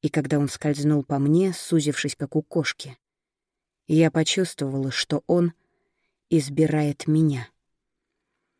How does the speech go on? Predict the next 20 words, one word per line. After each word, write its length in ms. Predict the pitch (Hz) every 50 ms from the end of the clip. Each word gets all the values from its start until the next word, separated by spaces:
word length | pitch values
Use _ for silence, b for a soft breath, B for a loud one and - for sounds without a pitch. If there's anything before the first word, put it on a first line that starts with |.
| _ _ -
И, 180 | 175 175 175 160
стоя 400 | - - - - 190 185 185 175
на 100 | 170 160
коленях, 500 | - 165 170 180 185 185 170 151 - -
простёрла 520 | - 147 147 - - - 180 165 165 160
к 80 | - -
нему 240 | 170 165 175 175
руки, 260 | 170 185 185 165 - -
чтобы 340 | - - - 156 139 151
оно 160 | 143 143 147 143
вытеснило 640 | 139 165 175 170 - 151 - - 165 151 151 147
боль 320 | 135 135 151 165 170 165 -
и 80 | - 165
грусть, 580 | 151 - 170 160 156 131 - - - - - _ _ _ _ _ _ _ _ _ _ _ -
пустило 460 | - 151 - - - 175 160 151 147
по 160 | - 151 147
жилам 340 | 143 160 160 151 147 143 135
жидкий 420 | 135 135 170 170 - - - 143
целительный 720 | - - - - 147 147 165 165 - - 156 156 156 156
свет. 500 | 151 - - 160 147 147 123 - - -